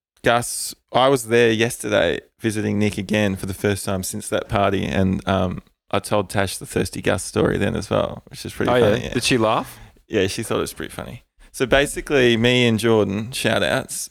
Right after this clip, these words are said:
Speaker 1: were standing, and, um, Nikki and stuff were standing outside the kitchen
Speaker 2: Yeah.
Speaker 1: at, like, two A M. And it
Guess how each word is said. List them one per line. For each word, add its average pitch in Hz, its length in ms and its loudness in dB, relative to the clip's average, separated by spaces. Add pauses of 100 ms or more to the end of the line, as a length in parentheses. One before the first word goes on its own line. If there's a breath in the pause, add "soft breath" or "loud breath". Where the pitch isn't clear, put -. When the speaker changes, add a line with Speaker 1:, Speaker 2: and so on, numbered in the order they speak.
(100)
Speaker 1:
were 120 80 -8
standing, 117 580 -2 (160)
and, 104 500 -4
um, 92 480 -2 (480)
Nikki 98 300 -2
and 92 100 -2
stuff - 260 -4
were 107 60 -10
standing 107 420 -2
outside 95 680 0 (440)
the 98 80 -6
kitchen 151 480 -8 (800)
Speaker 2:
Yeah. 104 180 0 (140)
Speaker 1:
at, 95 140 0
like, - 180 0
two 113 220 -4
A 101 60 0
M. 98 300 -4 (920)
And 107 300 0
it - 140 -10